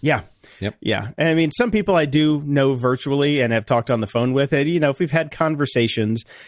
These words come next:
Speaker 1: you can get past that filter. But, you know, like randos from the podcasting community, I'm sorry, guys, you're out.
Speaker 2: <laughs>
Speaker 1: You're out.
Speaker 2: Yeah, save that for other things. Keep your Facebook, uh, something that's actually useful to you.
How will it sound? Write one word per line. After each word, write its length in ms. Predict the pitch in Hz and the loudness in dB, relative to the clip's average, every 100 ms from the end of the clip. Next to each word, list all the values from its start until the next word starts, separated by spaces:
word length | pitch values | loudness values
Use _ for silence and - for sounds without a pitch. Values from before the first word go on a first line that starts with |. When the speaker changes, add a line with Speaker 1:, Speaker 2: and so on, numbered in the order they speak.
| - | -10
Speaker 1:
you 140 | - 120 | -4 0
can 120 | 117 | 0
get 200 | 117 - | 0 0
past 240 | 110 104 - | -2 0 -2
that 160 | 95 | -2
filter. 380 | - 101 101 95 | -2 -4 -2 -6
But, 280 | 104 107 110 | -2 -4 -2
you 120 | 120 | -2
know, 160 | 107 107 | 0 0
like 240 | 107 104 | -2 -2
randos 640 | 117 131 147 135 120 120 | 0 2 4 4 2 0
from 340 | - 120 110 110 | -2 0 0 -2
the 80 | 101 | -2
podcasting 640 | 117 113 127 120 - 123 | -2 0 0 -2 -2 -4
community, 380 | 131 131 131 131 | -2 -2 0 -2
I'm 100 | 117 | -2
sorry, 280 | - 165 170 | 0 2 2
guys, 280 | 151 147 151 - - 170 107 | 2 2 0 -4 -10 -12 -6
you're 180 | 117 107 | -2 2
out. 260 | 101 101 143 151 - | 2 2 0 -2 -4
Speaker 2:
<laughs> 300 | 160 - - | -6 -8 -10
Speaker 1:
You're 240 | 113 110 101 | -6 -2 -2
out. 260 | 95 104 - _ | -2 -6 -10 _
Speaker 2:
Yeah, 120 | 220 | 0
save 240 | - 165 147 | 2 2 2
that 140 | 165 | 0
for 120 | - | 2
other 140 | 151 147 | 2 2
things. 320 | - 113 82 | 2 0 0
Keep 180 | - 113 | -2 -2
your 80 | 123 | -2
Facebook, 520 | 120 113 - 120 - | 0 0 0 -2 -2
uh, 220 | 127 123 | 0 0
something 380 | 123 131 120 131 | -2 -4 -4 -4
that's 160 | 120 | -4
actually 280 | 135 120 139 | -4 -4 -2
useful 260 | 147 - 78 | -2 -2 -4
to 80 | |
you. 100 | 78 | -4